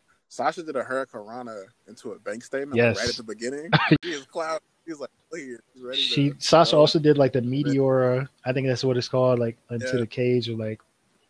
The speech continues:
Speaker 2: yeah.
Speaker 1: Get back. She had one where she did
Speaker 2: Right,
Speaker 1: on the
Speaker 2: on the
Speaker 1: table.
Speaker 2: table.
Speaker 1: She, like, she ran up the table, which is hella creative. And then another one where, like, it was against the cage. Another one inside.
Speaker 2: Yeah.
Speaker 1: She was just, she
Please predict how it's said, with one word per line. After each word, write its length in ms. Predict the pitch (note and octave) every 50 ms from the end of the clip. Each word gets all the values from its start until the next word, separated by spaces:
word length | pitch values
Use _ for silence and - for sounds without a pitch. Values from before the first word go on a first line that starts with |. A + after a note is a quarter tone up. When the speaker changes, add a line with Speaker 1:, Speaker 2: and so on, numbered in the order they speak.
| _ _ -
Speaker 2:
yeah. 200 | C3+ B2 A2+ G#2+
Speaker 1:
Get 180 | C3 C3 - _
back. 220 | - - C3 C3 - _ _ _ - A2+
She 100 | - E3
had 80 | D#3 B2+
one 200 | A#2+ C3 C#3+ D3
where 80 | C#3 B2+
she 100 | - B2
did 80 | C3
Speaker 2:
Right, 120 | C3+ B2+ A#2+
Speaker 1:
on 80 | B2+
the 60 | A#2 A#2
Speaker 2:
on 40 |
the 80 | A#2+ B2+
Speaker 1:
table. 180 | B2 B2+ B2 B2
Speaker 2:
table. 380 | C3+ B2+ B2 A#2 B2+ C#3+ D3 - _
Speaker 1:
She, 120 | - - G#2
like, 80 | F#2+
she 120 | - - A2
ran 140 | A2 A#2 A2+
up 60 | - _ _ _
the 80 | - B2
table, 200 | A#2+ A#2 B2+ - _ _ _ _ _ _ _ _ _ _ _ _
which 100 | - _ A#2
is 80 | G#2+
hella 180 | B2+ A#2+ B2 A#2+
creative. 600 | - - A#2 A2+ A2+ A2 A2 G#2 G#2 A#2+ - _ _ _ _ _ _ _ _ _ _ _ -
And 100 | G#2 A2
then 60 | A2+
another 260 | A2 A2 A2+ A#2+ B2
one 140 | A#2+ A#2 A2+ G#2+
where, 80 | G#2+
like, 140 | G#2 G2 G2
it 40 | -
was 120 | G#2 G2+ G#2+
against 240 | A2 A2+ G#2+ -
the 60 | - -
cage. 580 | - D#3 D3+ D#3+ E3 D#3+ D#3+ D#3 D#3 D3+ C#3
Another 240 | A#2+ A2+ A2 G#2 G#2+
one 100 | G2 F#2
inside. 280 | G2 G2+ - - G#2 A2+ A2 G#2+ A2 A2+
Speaker 2:
Yeah. 40 | A2
Speaker 1:
She 160 | - - D3
was 160 | C#3+ C3 A#2
just, 240 | G#2+ G2 - - -
she 80 | -